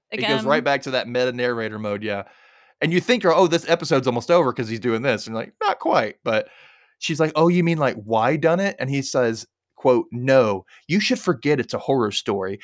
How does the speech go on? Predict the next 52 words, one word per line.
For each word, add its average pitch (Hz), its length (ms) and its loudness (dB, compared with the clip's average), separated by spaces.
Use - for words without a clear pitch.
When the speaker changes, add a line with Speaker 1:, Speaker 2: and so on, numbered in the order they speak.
Speaker 1:
and 123 140 2
that 104 140 0
someone 123 540 0
might 107 420 -4
die 113 240 2
at 104 80 -2
every 98 180 -8
turn." 101 500 -6
And 139 120 0
then 180 80 2
he 196 80 2
basically 190 420 -2
brings 156 280 -4
up 139 180 0
all 135 160 4
the 156 120 0
things 131 300 -2
that - 100 -14
they're 117 160 -2
noticing 110 880 -4
as 110 180 -2
he's, 110 220 -8
that 113 160 -6
they're 110 120 -4
walking 117 300 0
down 101 180 0
the 92 60 -6
hall. 95 420 -2
And 120 120 -4
he 120 80 -2
says, 113 600 0
"You 139 120 2
see, 170 520 4
you 151 120 0
have 226 260 -2
to 175 100 2
care 165 460 2
if 107 160 0
the 113 80 -2
smoking 131 480 -2
hot 123 280 0
lit 110 340 -2
teacher 95 520 -4
seems 120 260 -6
a 117 60 4
little 349 360 0
too 339 240 4
interested 151 500 -2
in 104 80 0
his 110 180 -6
female 120 320 2
students." - 720 -6